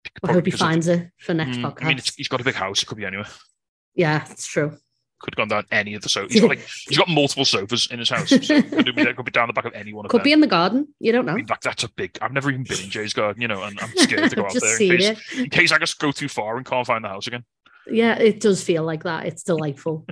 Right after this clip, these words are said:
Speaker 1: I love it.
Speaker 2: <laughs> Uh, right, we'll start with Dynamite. Uh, no, we won't. We're not gonna start with Dynamite at all. I guess we're gonna leave
Speaker 1: Oh.
Speaker 2: A E W to the end. Um, uh, this is New Year, mate. It's,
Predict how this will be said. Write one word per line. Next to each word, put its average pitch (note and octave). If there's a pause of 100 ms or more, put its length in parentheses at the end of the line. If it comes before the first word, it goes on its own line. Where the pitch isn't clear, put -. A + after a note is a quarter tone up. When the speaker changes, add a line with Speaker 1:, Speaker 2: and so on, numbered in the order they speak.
(100)
Speaker 1:
I F3
love D#3+ (160)
it. -
Speaker 2:
<laughs> - (760)
Uh, C#3
right, C#3
we'll C#3+
start C#3+
with E3+
Dynamite. A#2 (320)
Uh, B2+
no, F3
we D#3+
won't. A2
We're C3
not C3+
gonna D3
start A2+
with -
Dynamite G2
at -
all. B2+
I -
guess B2+
we're A2+
gonna G#2
leave G#2
Speaker 1:
Oh. -
Speaker 2:
A G3
E G3+
W G2+
to A2
the G#2
end. B2
Um, A#2+ (180)
uh, G#2+
this -
is - (100)
New B2
Year, G2+
mate. G#2+
It's, -